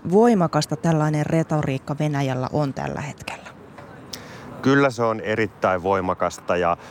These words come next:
Speaker 2: todellakin Venäjän johto yrittää kaikin tavoin perustella tätä, ähm, kutsumaansa, äh, sotilaallista erikoisoperaatiota, eli hyökkäyssotaansa Ukrainassa. Ja mitä kauemmin tämä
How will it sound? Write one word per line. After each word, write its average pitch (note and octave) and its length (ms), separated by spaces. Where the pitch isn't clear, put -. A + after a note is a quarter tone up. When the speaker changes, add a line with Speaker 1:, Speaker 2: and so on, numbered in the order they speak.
Speaker 2:
todellakin G2+ 340
Venäjän F#2+ 300
johto G2 360
yrittää A#2 400
kaikin A2 400
tavoin A#2 460
perustella G#2 680
tätä, F#2+ 380
ähm, F2 800
kutsumaansa, G2+ 580
äh, - 760
sotilaallista G2+ 840
erikoisoperaatiota, G2+ 1500
eli F2+ 300
hyökkäyssotaansa G2 960
Ukrainassa. G#2+ 760
Ja G2 260
mitä A#2+ 260
kauemmin A#2+ 460
tämä B2+ 460